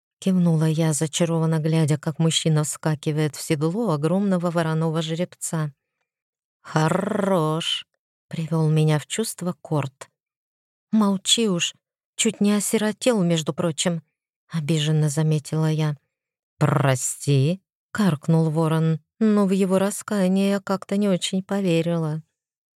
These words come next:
"Ладно, пора нам", вздохнула я, махнув наемному экипажу. "Эх, знал бы незнакомец, спасший мне жизнь, насколько не угадал"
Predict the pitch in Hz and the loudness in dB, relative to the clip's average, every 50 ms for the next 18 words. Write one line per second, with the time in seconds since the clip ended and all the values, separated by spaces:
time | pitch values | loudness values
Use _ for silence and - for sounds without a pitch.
0 | _ _ _ _ _ _ _ _ _ - 208 214 226 247 220 180 180 170 160 160 | _ _ _ _ _ _ _ _ _ 0 2 2 2 2 2 2 2 2 2 0
1 | - _ _ _ _ - 208 196 190 196 202 220 226 196 165 160 156 - _ _ | -4 _ _ _ _ 0 0 2 2 2 2 2 0 0 0 0 -2 -6 _ _
2 | _ _ _ _ _ _ _ _ _ - 190 190 175 180 180 202 208 - - - | _ _ _ _ _ _ _ _ _ -2 0 0 0 0 0 -2 -2 -2 -2 0
3 | 165 160 156 151 156 160 156 147 156 156 151 151 156 - _ _ _ _ - 160 | 2 2 2 2 0 0 0 -2 -2 -2 -4 -4 -8 -12 _ _ _ _ -2 -2
4 | 160 156 - - - 175 220 254 - - - 151 151 151 160 170 175 175 170 165 | -2 -2 -2 -2 -2 -2 -2 -2 -4 -4 -2 0 2 2 2 2 0 0 0 0
5 | 160 160 160 156 - - - 160 - - 160 160 151 147 - 160 156 156 - _ | 0 0 -2 -4 -4 -6 -6 -6 -4 -4 -4 -4 -4 -4 -4 -4 -6 -6 -8 _
6 | _ _ _ _ _ _ _ _ _ _ _ _ _ - 185 196 202 202 196 185 | _ _ _ _ _ _ _ _ _ _ _ _ _ -2 0 0 0 0 -2 -2
7 | - - - _ _ _ _ _ _ _ _ - 196 190 185 208 214 240 285 294 | -6 -10 -18 _ _ _ _ _ _ _ _ -2 0 2 2 2 2 2 0 -2
8 | 254 185 165 165 160 165 156 - 170 170 165 - - 160 160 160 160 156 - - | 0 0 2 2 2 2 0 0 0 -2 -2 -2 -2 -2 0 0 0 -2 -4 -6
9 | - - - - - - 165 156 - - - - 170 165 165 165 165 165 156 156 | -8 -10 -10 -8 -6 -4 -2 -2 -2 -2 0 0 0 2 2 2 2 0 0 -2
10 | 165 165 151 151 165 165 165 165 170 170 - - - - 175 175 160 - - 170 | -2 -2 -2 -2 0 0 2 2 0 0 -2 -4 -2 -2 -2 -2 -2 -4 -4 -2
11 | 165 165 165 160 156 160 170 160 156 165 160 156 160 | 0 0 0 0 -2 -4 -4 -4 -4 -4 -4 -4 -6